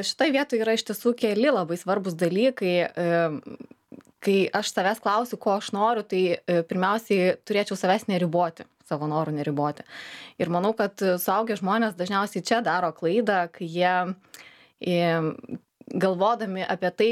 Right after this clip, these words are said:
ko jie sau norėtų gero, jie, e, iškart pradeda vertinti, ar tai yra įmanoma pasiekti. Tai, em, kai mes kalbame apie tikslų kėlimo procesą, tai pirmo-, pirmasis tas etapas yra pagalvoti, ko aš noriu,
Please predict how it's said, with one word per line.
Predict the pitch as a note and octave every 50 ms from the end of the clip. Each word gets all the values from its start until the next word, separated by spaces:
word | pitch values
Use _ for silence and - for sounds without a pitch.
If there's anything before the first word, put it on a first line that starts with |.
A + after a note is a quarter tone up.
| A3+ A3+
ko | - - F3+ F3
jie | F3 F#3 G3+ G3+ G#3 G3
sau | - - F3+ G3 G#3 A3
norėtų | G3+ G3 F3 E3+ D#3+ F3 G#3+ A3+ - F3+
gero, | E3 D#3+ D#3+ F3 G#3+ B3+ C#4 C#4+ C4+ C4 A#3+ - -
jie, | G3 F#3 F#3+ F#3 F#3 F#3 F#3 F3 -
e, | - - F3+ E3+ E3+ E3 F#3+
iškart | - - - G#3 B3 -
pradeda | G#3 G#3 G3+ G#3 F#3+ F#3 F3 D#3+
vertinti, | E3+ E3 F#3+ A#3 - - G#3+ F3 - G3
ar | - F#3 F#3
tai | - G3+ G#3
yra | G3+ G3 F#3
įmanoma | E3 F3 E3 F3 F#3 F3 D#3+ D3+
pasiekti. | D3+ - E3+ E3 - F3+ D#3+ D3 - - - - - _ _ - - - - - - - - - - - - - _ _ _ -
Tai, | F3 E3+ E3 E3+ E3+ E3+ E3
em, | E3 D#3+ D#3 - - _ _ _ _ - -
kai | - F3+
mes | E3+ E3+ E3+ E3+ - - - _ _
kalbame | - G3 F#3+ G#3 G#3+ G#3 G3+ F#3+
apie | F#3 - F3+
tikslų | E3+ - - - A3 A#3 A3+
kėlimo | - F#3 F3 A3+ A3 F#3 F3+
procesą, | - - D3 - - A#3+ G#4 G#4 - D4 G#3+
tai | - F3+ E3 E3
pirmo-, | D#3+ - F3 F#3 E3+ F#3+ G#3 - D#3 -
pirmasis | F3 E3 E3 A3+ A3+ G3+ -
tas | - E3+ E3+ -
etapas | D3 - E3+ F#3+ B3 B3 - G3 F#3 -
yra | F3+ F3 F3
pagalvoti, | - - D#3+ D3+ D#3 D3+ D#3+ F3+ G#3 G#3 - E3+ -
ko | - F3 E3
aš | D#3+ - -
noriu, | - D3+ F3+ G#3+ A#3 A3+